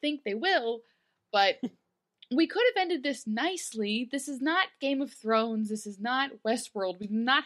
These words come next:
have to end with some sort of <gasps> jaw-dropping end of an episode every single time. We're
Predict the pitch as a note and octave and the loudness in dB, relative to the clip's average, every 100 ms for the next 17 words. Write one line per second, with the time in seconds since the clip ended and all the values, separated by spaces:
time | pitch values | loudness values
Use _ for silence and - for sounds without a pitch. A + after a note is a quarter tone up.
0 | - C#4+ - C4 _ _ _ _ _ _ | -2 -6 -6 -16 _ _ _ _ _ _
1 | _ _ - D4+ C#4 A#3 A3 A3 A#3+ A#3+ | _ _ 0 2 2 0 0 -2 -2 -4
2 | A3+ A#3 G3 F#3 - - E4+ A2 - G#3 | 0 2 2 0 -2 0 2 0 0 -2
3 | - - - - F#3 G#3 A3 A3+ A3+ G#3 | -6 -12 -20 -20 -4 2 4 4 2 0
4 | G#3+ G#3 G3+ G#3+ G3+ F#3+ G3 G3+ G3 _ | 2 2 2 -2 -2 -2 -4 -6 -8 _
5 | _ _ _ _ _ _ _ - A#3 A3 | _ _ _ _ _ _ _ 4 4 4
6 | A3 G#3+ G#3 G#3 G#3 G#3+ A3+ G#3+ F#3+ F#3 | 0 0 0 2 2 0 -2 0 0 -2
7 | F3+ F#3+ F3 F3 F#3 F3+ F3+ G3+ G#3 | -6 -6 -8 -4 0 2 0 -4 -8